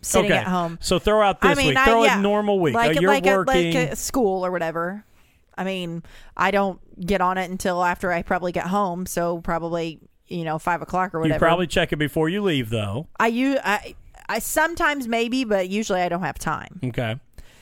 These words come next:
Speaker 1: So, um, maybe, but probably not a lot. And now I wouldn't say every day. I mean, obviously Saturday and Sunday would be different, but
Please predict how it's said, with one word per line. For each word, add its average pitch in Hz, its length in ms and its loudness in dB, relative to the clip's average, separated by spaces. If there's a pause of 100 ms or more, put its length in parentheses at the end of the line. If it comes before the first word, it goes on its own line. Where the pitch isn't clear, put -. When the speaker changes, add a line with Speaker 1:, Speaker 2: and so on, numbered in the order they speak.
(140)
Speaker 1:
So, 185 680 2
um, 170 720 -2 (580)
maybe, 240 560 -2
but 180 400 -2 (280)
probably 190 420 -2
not 175 200 -2
a 143 80 -6
lot. 156 380 -2 (420)
And 175 260 -4
now 175 240 0
I 175 140 0
wouldn't 170 240 -8
say 165 180 -4
every 151 200 -6
day. 151 360 -4
I - 60 -8
mean, 165 160 -6
obviously 165 360 -6
Saturday 156 360 -4
and 156 100 -10
Sunday 165 280 -4
would 151 140 -6
be 151 100 -6
different, 165 420 -8
but 156 240 -4